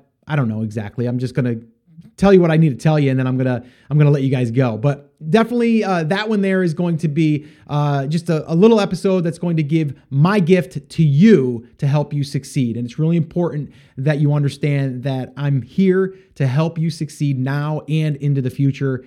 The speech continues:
I'm not going anywhere, and, uh, I wanna do my best to give you, you know, the resources and the motivation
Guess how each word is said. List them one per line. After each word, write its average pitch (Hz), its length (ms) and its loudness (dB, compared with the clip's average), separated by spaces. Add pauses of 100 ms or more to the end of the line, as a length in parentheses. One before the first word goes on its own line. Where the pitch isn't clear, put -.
(180)
I'm 123 60 -4
not 143 160 -2
going 151 200 2
anywhere, 131 520 2 (240)
and, 123 340 -2
uh, 120 240 -4
I 123 60 -6
wanna 131 180 -2
do 131 180 2
my 135 140 0
best 123 560 -6 (180)
to 165 100 -4
give 135 220 0
you, 131 540 0 (220)
you 165 100 -4
know, 147 60 0
the 139 100 2
resources 151 800 0
and 240 400 -8 (100)
the 220 140 -6
motivation 202 760 0